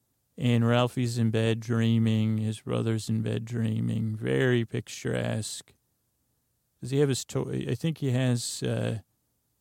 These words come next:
his Christmas present in bed. His brother has his Zeppelin in bed. I don't know if Ralphie ha-, oh, Ralphie has his gift in bed with him.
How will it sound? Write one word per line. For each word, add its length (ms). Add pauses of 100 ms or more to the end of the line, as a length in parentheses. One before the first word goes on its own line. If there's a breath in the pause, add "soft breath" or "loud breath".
(520)
his 180
Christmas 420
present 300
in 120
bed. 200
His 160
brother 300
has 180
his 140
Zeppelin 500
in 140
bed. 340
I 220
don't 120
know 120
if 120
Ralphie 440
ha-, 160
oh, 140
Ralphie 420
has 220
his 200
gift 320
in 120
bed 200
with 200
him. 520